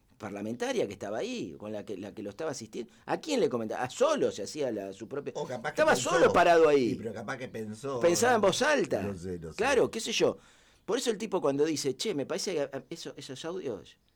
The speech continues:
Speaker 1: que están ahí me los pusieron", porque no sé si lo escuchó, si estaba el micrófono abierto.
Speaker 2: Estaba el micrófono abierto.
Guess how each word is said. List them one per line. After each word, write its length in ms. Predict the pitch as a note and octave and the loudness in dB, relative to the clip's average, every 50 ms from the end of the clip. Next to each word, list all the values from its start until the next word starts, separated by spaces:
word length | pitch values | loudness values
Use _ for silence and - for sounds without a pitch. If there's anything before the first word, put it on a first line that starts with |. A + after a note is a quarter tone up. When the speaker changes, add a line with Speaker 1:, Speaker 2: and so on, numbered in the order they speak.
| _ _ _ _ _ | _ _ _ _ _
Speaker 1:
que 60 | - | -20
están 240 | F#2 - C#3+ C#3 C#3+ | -12 -8 -6 -4 -4
ahí 240 | C#3 C#3 E3+ G#3 G3 | -4 -4 -4 -4 -4
me 120 | D3+ B2 | -4 -4
los 120 | G#2+ G2 G2 | -4 -6 -6
pusieron", 360 | - A#2 - A3+ B3 G3+ D#3 | -10 -10 -6 -4 -4 -4 -2
porque 280 | D3 D#3 D#3+ D3+ - - _ _ _ | -4 -4 -4 -4 -6 -8 _ _ _
no 120 | _ C#3+ - | _ -8 -6
sé 100 | C#4 C#4+ | -4 -2
si 100 | - A3+ | -2 2
lo 80 | F3 D3+ | 2 2
escuchó, 300 | C#3 - C#3+ C#3+ - - - | 0 0 -6 -6 -6 -8 -8
si 100 | - C3 | -10 -4
estaba 180 | - G#3 B3+ | -2 0 0
el 60 | C#4+ | 0
micrófono 420 | B3+ G#3 F#3 G3 F#3+ C#3+ D3+ D3+ D3 | 0 0 2 2 0 2 0 0 2
abierto. 340 | C3 B2 A2 G2 F2 E2+ - | 2 2 2 2 0 -4 -2
Speaker 2:
Estaba 180 | - D3+ D#3+ E3 | 2 4 4 4
el 60 | D#3+ | 4
micrófono 300 | C3 D3+ C#3 A#2+ B2 A#2 | 2 0 0 0 -2 -2
abierto. 200 | G#2 F2+ D2+ | -2 -4 -6